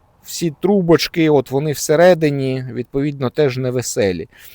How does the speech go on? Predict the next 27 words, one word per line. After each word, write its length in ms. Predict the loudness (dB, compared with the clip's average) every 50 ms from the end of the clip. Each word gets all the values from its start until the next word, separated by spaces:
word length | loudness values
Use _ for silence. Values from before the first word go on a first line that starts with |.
| -20 -20 -20 _ _ _ _ _ _ _ _ _ _ _
Що 200 | -10 -4 -2 -2
це 160 | -2 -2 -6
значить? 260 | -6 -8 -8 -10 -10 -10
Це 80 | -8
значить, 240 | -4 -2 -2 -2 -2
що 120 | -2 -4
ми 100 | -4 -4
заливаємо 580 | -4 -2 0 0 0 2 2 0 0 0 -2 -4
нову 320 | -2 -2 -2 -2 -2 -4
рідину, 480 | -6 -6 -6 -6 -2 2 2 2 2 0 -2 _ _ _ _ _ _ _ _ _ -14
і 440 | -10 -8 -6 -2 0 0 0 -2 -4 _ _ _ _ _
все 260 | -16 -12 -6 -2 0
одно 380 | 0 0 -2 -2 -2 -2 -2 -2
продовжують 680 | -2 -2 -4 -2 -2 -2 -2 -2 -4 -4 -4 -4 -6
летіти 580 | -8 -8 -8 -8 -8 -8 -6 -2 -2 -2 -2 -4 _ _ _ _ _ _ _ _ _ _
шматочки 840 | -16 -12 -8 -8 -6 -4 -2 0 -2 -2 -2 -4 -6 -4 -4 -4 -6 -12 _ _ _ _ _ _ _
труб, 320 | -4 -4 -2 -2 -4 -8 -14 -20 _ _ _ _ _ _ _ _ _ -20
з'єднань, 800 | -18 -16 -10 -8 -8 -8 -6 -4 -2 -2 0 -2 -2 -4 -10 -14 -18 _ _ _ _ _ _ _ _ _ _ _
не 180 | -10 -8 -8 -8
знаю, 320 | -8 -8 -8 -8 -8 -8
там, 160 | -10 -12 -14 -12
чого 280 | -8 -6 -4 -4 -4
завгодно 460 | -4 -4 -4 -4 -4 -4 -4 -4 -6
ще, 440 | -10 -10 -10 -6 -4 -4 -4 -4 -6 -14 _ _ _ _ _ _ _ _ _ _ _ -14
і 260 | -10 -8 -4 -2 -2
от, 400 | -2 -2 -2 -4 -8 _ -12 -10
е, 200 | -8 -8 -10